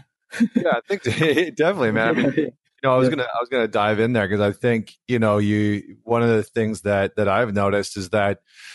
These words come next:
Speaker 2: you know, there's, there's guys that I know who have had, you know, had a recent checkup and found that their testosterone levels at the age of, like,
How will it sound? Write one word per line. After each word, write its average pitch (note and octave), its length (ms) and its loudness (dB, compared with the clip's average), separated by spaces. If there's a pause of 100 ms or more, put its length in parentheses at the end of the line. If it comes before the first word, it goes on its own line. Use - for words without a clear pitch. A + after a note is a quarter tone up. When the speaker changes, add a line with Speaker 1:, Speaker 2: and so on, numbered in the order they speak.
(180)
Speaker 2:
you A#2+ 80 -4
know, A#2 60 2
there's, A2+ 220 0
there's G#2+ 260 -2
guys G#2+ 340 0
that G#2+ 100 -2
I G#2+ 120 2
know G2+ 400 0
who G2+ 480 -2
have F#2 240 -6
had, G#2 600 -4 (380)
you C3+ 80 -4
know, B2+ 100 2
had A#2 200 2
a A2+ 60 2
recent A2+ 340 -2
checkup G#2 580 0
and G2+ 220 -4
found G#2 260 -2
that F#2+ 80 -4
their G2 120 -2
testosterone G2+ 760 -2
levels F#2+ 460 0
at F#2+ 180 -2
the F#2+ 160 -2
age F#2 240 -2
of, F#2+ 220 -4
like, F#2+ 260 -2